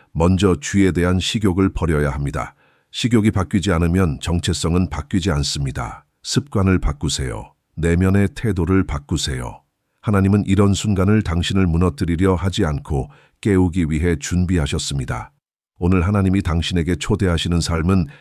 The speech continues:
지혜로 다스려지는 삶입니다. 서두르는 삶이 아니라, 반응에 끌려가는 삶이 아니라, 보고, 분별하고, 바른 때에 행동하는 삶입니다. 당신은 보았다고 해서 모두 말하지 않고,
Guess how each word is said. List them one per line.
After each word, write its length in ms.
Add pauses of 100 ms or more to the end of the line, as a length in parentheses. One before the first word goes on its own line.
(120)
지혜로 640
다스려지는 640
삶입니다. 680 (460)
서두르는 540
삶이 320
아니라, 400 (340)
반응에 420
끌려가는 540
삶이 340
아니라, 380 (300)
보고, 480 (200)
분별하고, 800 (240)
바른 340
때에 400
행동하는 520
삶입니다. 680 (540)
당신은 500
보았다고 640
해서 360 (220)
모두 320
말하지 460
않고, 500